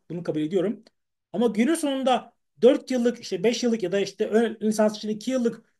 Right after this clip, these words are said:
okuyan arkadaşların zaten bu süreyi gözden, e, çıkardığını görebiliyorum. Niye üniversite ya da işte ön lisans okuyoruz, lisans ya da ön lisans okuyoruz?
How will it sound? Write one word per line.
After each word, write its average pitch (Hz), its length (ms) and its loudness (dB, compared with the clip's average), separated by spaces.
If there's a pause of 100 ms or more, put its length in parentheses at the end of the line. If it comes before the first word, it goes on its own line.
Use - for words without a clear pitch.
okuyan 247 300 -2
arkadaşların 240 680 -2 (180)
zaten 233 560 4
bu 240 80 -2
süreyi 233 400 -4
gözden, 220 540 0 (120)
e, 156 160 -6
çıkardığını 233 460 2
görebiliyorum. 214 600 0 (500)
Niye 214 300 -2
üniversite 175 440 0
ya 160 100 -6
da 180 100 -6
işte 175 320 -6
ön 196 160 0
lisans 180 300 -2
okuyoruz, 175 400 -2
lisans 175 240 -8
ya 160 80 -6
da 175 40 0
ön 180 100 0
lisans 180 260 -6
okuyoruz? 185 400 -4